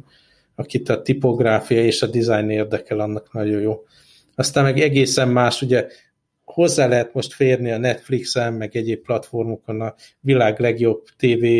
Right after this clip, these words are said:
sorozataihoz, meg mozifilmekhez is, de hogyha az embernek ilyen V H S őrületekre van inkább igénye, mert olyan a hangulat, akkor a, van egy ilyen mozilánc, úgy hívják, hogy, ö,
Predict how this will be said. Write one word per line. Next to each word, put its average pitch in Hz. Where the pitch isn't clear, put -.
sorozataihoz, 113
meg 104
mozifilmekhez 123
is, 131
de 120
hogyha 135
az 127
embernek 123
ilyen 117
V 131
H 120
S -
őrületekre 117
van 113
inkább 120
igénye, 117
mert 110
olyan 113
a 104
hangulat, 123
akkor 117
a, 110
van 135
egy 120
ilyen 117
mozilánc, 120
úgy 120
hívják, 113
hogy, 107
ö, 107